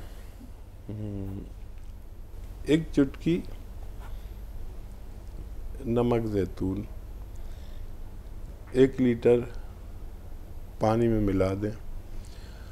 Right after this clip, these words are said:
और इस पानी को मीठा कर दे, जैसा वो पसंद करता हो, जो जिस तरह का शरबत वो पसंद करता हो, वैसा शरबत बना दें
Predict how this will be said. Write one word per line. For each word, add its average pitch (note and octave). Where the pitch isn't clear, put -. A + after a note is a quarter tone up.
और A#2
इस D#3
पानी E3
को F#3+
मीठा E3
कर C#3+
दे, B2
जैसा D3
वो D3
पसंद B2
करता G2+
हो, G2
जो B2+
जिस C#3+
तरह C#3+
का C3+
शरबत A#2
वो A2+
पसंद G#2+
करता G#2
हो, G#2+
वैसा A#2+
शरबत G#2+
बना E2+
दें D#2+